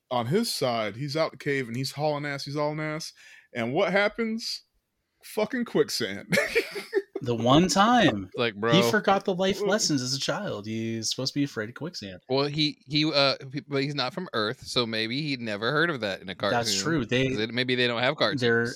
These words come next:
Speaker 2: an alien
Speaker 1: Mm.
Speaker 2: super race that can understand,
Speaker 3: Knows
Speaker 2: uh,
Speaker 3: kilometers.
Speaker 2: yeah, they know kilometers and space travel. Never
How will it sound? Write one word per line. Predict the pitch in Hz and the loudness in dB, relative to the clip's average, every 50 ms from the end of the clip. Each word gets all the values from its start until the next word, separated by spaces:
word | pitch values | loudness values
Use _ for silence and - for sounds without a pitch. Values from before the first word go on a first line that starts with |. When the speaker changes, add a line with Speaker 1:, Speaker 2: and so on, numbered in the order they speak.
| - | -4
Speaker 2:
an | 123 120 117 123 - - - | -4 -2 -2 -4 -4 -6 -6
alien | 131 123 123 120 123 123 123 123 123 123 120 123 | -4 -2 -2 -2 -2 0 0 2 2 2 0 2
Speaker 1:
Mm. | 120 | 2
Speaker 2:
super | - - - 170 170 - 165 139 | 2 2 2 0 -2 -4 -4 -4
race | 117 110 110 110 104 107 117 - - - | -2 -2 -2 -2 -2 -2 0 -2 -2 0
that | - 117 107 101 - - _ _ _ - | -2 -2 -2 -2 -4 -10 _ _ _ -8
can | 120 113 113 | -6 -6 -6
understand, | 110 110 110 110 110 - - - 113 110 110 107 110 110 | -6 -6 -6 -4 -4 -4 -4 -2 -4 -4 -4 -4 -2 -2
Speaker 3:
Knows | 110 107 107 107 | -2 -2 -2 -2
Speaker 2:
uh, | 107 - | 0 0
Speaker 3:
kilometers. | - 147 147 143 143 135 120 110 | 2 2 4 4 2 2 2 2
Speaker 2:
yeah, | 127 131 | 2 2
they | 117 110 | 0 0
know | 107 110 110 104 | 0 0 -2 -2
kilometers | - 117 110 113 113 113 117 123 131 135 143 147 - - | -2 -4 -4 -2 -2 -2 -2 -2 -2 -2 -2 -2 -4 -4
and | - 110 104 104 | -6 -6 -4 -4
space | - - 110 117 - | -4 -4 -4 -4 -4
travel. | - 131 123 127 127 143 151 160 156 - - - - _ _ _ _ _ - | -2 -2 -2 -2 -2 -2 -4 -6 -6 -8 -14 -20 -20 _ _ _ _ _ -8
Never | 113 110 110 107 110 117 123 127 135 139 151 143 131 | -2 -2 0 0 2 2 0 0 0 -2 -4 -6 -12